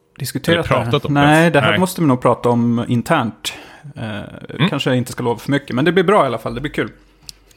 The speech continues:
Speaker 2: Ja. Ehm, något annat vi har är ju den, eh, dagliga, tänkte jag säga, men, ehm, alltid stående punkten, årets film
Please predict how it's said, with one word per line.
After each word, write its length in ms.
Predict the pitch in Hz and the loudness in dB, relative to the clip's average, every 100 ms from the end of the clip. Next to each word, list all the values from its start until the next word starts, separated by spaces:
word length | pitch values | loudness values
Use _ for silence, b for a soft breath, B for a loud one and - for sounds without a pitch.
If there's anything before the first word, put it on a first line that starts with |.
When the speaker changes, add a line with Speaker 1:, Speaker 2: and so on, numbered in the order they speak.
| B B | B B
Speaker 2:
Ja. 140 | 139 214 b b b - 139 | -2 -2 b b b -2 2
Ehm, 480 | 170 165 160 160 160 | 4 4 4 2 0
något 220 | 151 160 170 | -2 0 0
annat 280 | 165 160 | 0 -2
vi 140 | 156 147 | 0 2
har 240 | 151 143 - | 2 0 -2
är 240 | 135 135 131 | 0 2 2
ju 1500 | 123 123 117 113 117 113 110 110 107 80 80 80 73 69 58 57 55 _ - | 2 2 4 4 2 2 2 0 0 -2 -4 -6 -8 -10 -14 -20 _ _ 0
den, 300 | 113 110 107 | 2 4 4
eh, 220 | 104 98 | 4 2
dagliga, 600 | 92 80 110 104 101 104 | 0 0 2 2 0 0
tänkte 220 | - 104 - | 0 -4 -4
jag 60 | |
säga, 220 | - 98 | 0 0
men, 320 | 95 98 95 95 | 2 2 2 2
ehm, 320 | 95 92 - - _ _ _ _ _ _ - - | 2 0 -4 -8 _ _ _ _ _ _ -12 -6
alltid 240 | 113 - | -4 -4
stående 360 | - 120 104 104 | 0 4 4 2
punkten, 600 | - 110 101 110 104 98 | 0 -2 0 0 2 0
årets 520 | 120 117 107 101 - | 0 2 2 0 -6
film 460 | - 110 98 95 | -2 0 2 0